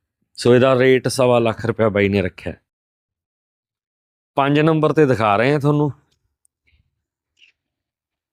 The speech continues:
ਇੱਕ ਹੋਰ ਸੂਈ ਸਵਾਈ ਗਾਂ ਛੇ ਨੰਬਰ ਤੇ ਦਿਖਾਵਾਂਗੇ ਤੇ ਸੱਤ ਨੰਬਰ ਤੇ ਬੱਚੇ ਬਾਰੇ ਥੋੜੀ ਜਾਣਕਾਰੀ ਬਾਈ ਤੋਂ ਲਵਾਂਗੇ। ਰੇਟ ਵੀਡੀਓ 'ਚ ਹੀ ਹੁੰਦੇ ਆ, ਬਾਕੀ ਕੋਲ ਆ ਕੇ ਪਸ਼ੂ ਦੇਖਿਆ ਕਰੋ। ਹਰ ਰੋਜ਼ ਪਸ਼ੂ ਵਿਕਦੇ ਆ,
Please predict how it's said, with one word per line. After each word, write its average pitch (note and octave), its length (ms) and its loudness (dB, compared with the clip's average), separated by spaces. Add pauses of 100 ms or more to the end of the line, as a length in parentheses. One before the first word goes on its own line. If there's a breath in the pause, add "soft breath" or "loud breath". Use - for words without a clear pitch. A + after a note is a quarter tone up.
(120)
ਇੱਕ D#3+ 220 -2
ਹੋਰ E3 260 4
ਸੂਈ D3+ 300 2
ਸਵਾਈ C#3+ 360 2
ਗਾਂ C3 220 0
ਛੇ A#2 300 0
ਨੰਬਰ A#2+ 280 0
ਤੇ D3 140 0
ਦਿਖਾਵਾਂਗੇ C#3+ 540 0 (400 soft breath)
ਤੇ D3+ 80 2
ਸੱਤ C#3+ 320 0
ਨੰਬਰ D3+ 280 0
ਤੇ D3 140 2
ਬੱਚੇ B2 320 0
ਬਾਰੇ A2+ 220 2
ਥੋੜੀ A#2 220 -2
ਜਾਣਕਾਰੀ A2 440 0
ਬਾਈ G2+ 200 2
ਤੋਂ G#2 120 0
ਲਵਾਂਗੇ। G#2+ 400 2 (400 loud breath)
ਰੇਟ D#3 280 2
ਵੀਡੀਓ D3+ 360 4
'ਚ E3 100 0
ਹੀ D#3 80 4
ਹੁੰਦੇ D3 280 2
ਆ, D3 80 0
ਬਾਕੀ C3+ 340 -2
ਕੋਲ C3+ 320 4
ਆ B2+ 60 2
ਕੇ C3 140 -4
ਪਸ਼ੂ B2 280 -2
ਦੇਖਿਆ A2 320 0
ਕਰੋ। B2 320 0 (300 soft breath)
ਹਰ E3+ 200 2
ਰੋਜ਼ G3 240 2
ਪਸ਼ੂ D3+ 280 0
ਵਿਕਦੇ B2+ 400 2
ਆ, C#3 60 0